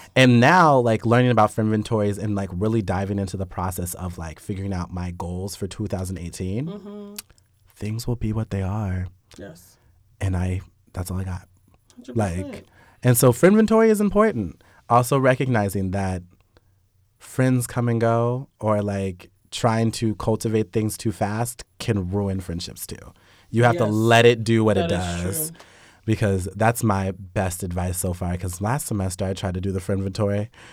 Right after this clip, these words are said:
Speaker 1: before I mentioned it to anybody. And it hit the fan 'cause I didn't know what the hell I was doing.
Speaker 2: Right, right. And so, and it's also, I think, being important to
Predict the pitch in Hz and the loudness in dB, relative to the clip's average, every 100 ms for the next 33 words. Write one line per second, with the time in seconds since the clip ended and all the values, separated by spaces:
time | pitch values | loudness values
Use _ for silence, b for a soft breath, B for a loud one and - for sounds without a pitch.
0 | - 101 - 98 95 117 113 98 104 95 | -10 -4 0 0 2 0 0 -2 -2 -2
1 | 95 92 92 92 98 b b b _ 107 | 0 -2 0 -2 -4 b b b _ -2
2 | 95 95 95 - _ 104 120 123 - 120 | 0 0 -4 -8 _ -2 0 -2 -2 2
3 | 123 117 117 107 117 101 92 82 - - | 4 4 4 4 4 2 -2 -6 -6 -2
4 | 110 117 123 120 143 135 180 202 196 185 | 0 2 2 4 4 4 2 -2 -2 -2
5 | 175 - 208 190 175 208 202 233 233 240 | -6 -8 -6 -6 -6 -8 -8 -6 -6 -6
6 | 233 302 349 - 247 220 202 - 214 208 | -8 -6 -6 -6 -10 -8 -8 -10 -10 -10
7 | 180 - _ _ - 190 190 180 180 190 | -12 -18 _ _ -12 -6 -4 -4 -6 -10
8 | 180 175 - 185 170 160 156 | -10 -12 -12 -8 -8 -10 -14